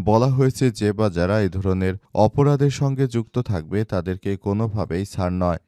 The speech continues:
এর আগে আবেদ আলী একবার প্রশ্নপত্র ফাঁস করে তারপর সারা দেশে আলোচিত হয়েছিলেন। অর্থাৎ আবেদ আলী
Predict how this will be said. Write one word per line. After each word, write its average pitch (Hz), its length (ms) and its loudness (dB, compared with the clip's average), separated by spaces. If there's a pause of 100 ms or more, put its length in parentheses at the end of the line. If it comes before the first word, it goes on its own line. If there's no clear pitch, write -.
এর 95 160 -2
আগে 95 300 0 (180)
আবেদ 113 360 2
আলী 139 220 2
একবার 95 360 0
প্রশ্নপত্র 113 720 -6 (120)
ফাঁস 104 340 -4
করে 92 300 -6
তারপর 90 460 -2 (200)
সারা 127 380 2
দেশে 139 340 -2
আলোচিত 110 580 0
হয়েছিলেন। 92 680 -2
অর্থাৎ 98 400 -4
আবেদ 101 300 -2
আলী 101 260 -2